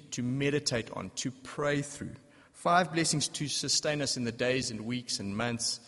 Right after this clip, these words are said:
and years ahead. These are the blessings. A full recovery. A place in the family.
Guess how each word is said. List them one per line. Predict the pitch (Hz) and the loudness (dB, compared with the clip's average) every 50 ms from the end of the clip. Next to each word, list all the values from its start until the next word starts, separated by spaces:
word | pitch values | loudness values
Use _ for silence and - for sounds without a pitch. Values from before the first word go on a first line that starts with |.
| - - - - - - _ _ | -20 -20 -20 -20 -20 -20 _ _
and | - - 110 104 | -6 -6 -2 2
years | 107 98 101 104 | 2 2 2 2
ahead. | 98 - 117 98 95 - - - - - - - _ _ _ _ _ _ _ _ _ _ _ _ _ _ _ _ | 0 -4 -4 -8 -10 -12 -16 -20 -20 -20 -20 -20 _ _ _ _ _ _ _ _ _ _ _ _ _ _ _ _
These | - 135 147 135 | 0 2 2 2
are | 139 | 2
the | 127 127 | 2 2
blessings. | 123 117 113 110 - - - - - - - - - - - - - - - _ _ _ _ _ _ _ _ _ _ _ _ _ _ _ _ _ _ _ _ - - | 4 4 2 2 2 -2 -4 -8 -10 -12 -12 -14 -16 -20 -20 -20 -20 -20 -20 _ _ _ _ _ _ _ _ _ _ _ _ _ _ _ _ _ _ _ _ -10 -8
A | 127 | -6
full | - - - 160 156 151 | -4 2 4 6 6 6
recovery. | 143 143 143 - 131 127 110 110 95 87 - - - - - - - - - - _ _ _ _ _ _ _ _ _ _ _ _ _ _ _ _ _ _ _ _ _ _ _ _ _ _ - - _ _ _ _ _ _ _ _ | 6 4 4 2 2 2 2 0 -2 -4 -4 -10 -16 -20 -20 -20 -20 -20 -20 -20 _ _ _ _ _ _ _ _ _ _ _ _ _ _ _ _ _ _ _ _ _ _ _ _ _ _ -20 -20 _ _ _ _ _ _ _ _
A | - - | -12 -6
place | - 143 151 151 151 151 - | 0 4 6 6 6 6 6
in | 160 143 | 6 4
the | 135 | 4
family. | - - 139 135 135 127 110 95 104 - | 4 6 6 6 8 6 4 2 0 -6